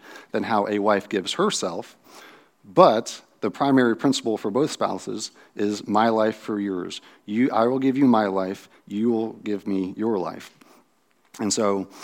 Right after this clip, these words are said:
you, you have the standpoint of, "I promise to give you my life, and in return you'll give me yours,"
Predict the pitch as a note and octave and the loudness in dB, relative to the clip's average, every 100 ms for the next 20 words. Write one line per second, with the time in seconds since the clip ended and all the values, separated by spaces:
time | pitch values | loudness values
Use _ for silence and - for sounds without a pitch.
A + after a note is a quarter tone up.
0 | - - - A#2+ A2+ A2 G#2+ G#2+ G2 - | -18 -18 -10 -4 -2 -2 -2 -4 -6 -6
1 | B2+ C#3 A#2 - C3 C3+ A#2+ G#2 A2+ G2+ | 2 4 4 0 2 2 2 0 0 -2
2 | F#2+ A#2 C3+ C3+ C3 C3 - A2 A2+ G#2 | -2 2 2 2 2 2 0 -6 -4 -2
3 | G2+ A#2 A#2+ G2 F#2+ - - - - - | 0 2 2 0 -2 -8 -16 -20 -20 -6
4 | G#2 G#2+ G#2 A#2 G#2+ G2+ G2+ F#2+ F#2+ F#2 | -2 -2 -2 -2 -2 -2 -6 -4 -2 0
5 | B2+ G2 F#2+ G2+ | 0 0 -2 -6